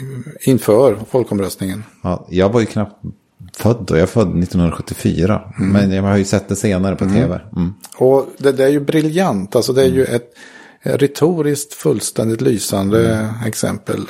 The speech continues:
Speaker 1: Men jag ska komma tillbaka till det där då. Men det har ju all-, jag har alltid känt att det var någonting som är lite konstigt. Eh, vad då sannolikhet likt sanning?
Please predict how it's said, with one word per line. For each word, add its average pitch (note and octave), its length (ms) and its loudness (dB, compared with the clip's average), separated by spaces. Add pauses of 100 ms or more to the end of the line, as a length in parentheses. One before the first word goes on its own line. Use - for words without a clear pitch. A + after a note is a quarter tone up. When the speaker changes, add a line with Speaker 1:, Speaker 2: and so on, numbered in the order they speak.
Speaker 1:
Men A#2+ 200 2
jag B2 100 4
ska - 100 -8
komma C3+ 240 -6
tillbaka C3 300 0
till C#3+ 100 2
det B2+ 80 6
där G#2 80 4
då. G2 140 -2 (460)
Men C3 160 0
det C#3 60 2
har D3 80 4
ju D#3+ 60 2
all-, D#3 280 2
jag C#3 200 2
har E3 140 2
alltid D#3 260 0
känt C#3 200 0
att C3 60 2
det C#3 100 2
var C#3+ 220 2
någonting B2+ 440 0
som B2+ 180 -2
är G2+ 100 0
lite G#2+ 640 -2
konstigt. - 800 -2 (180)
Eh, A2+ 320 4 (400)
vad - 160 2
då D3+ 120 0
sannolikhet G2 1200 -2 (180)
likt G2+ 680 -2
sanning? A2 680 -4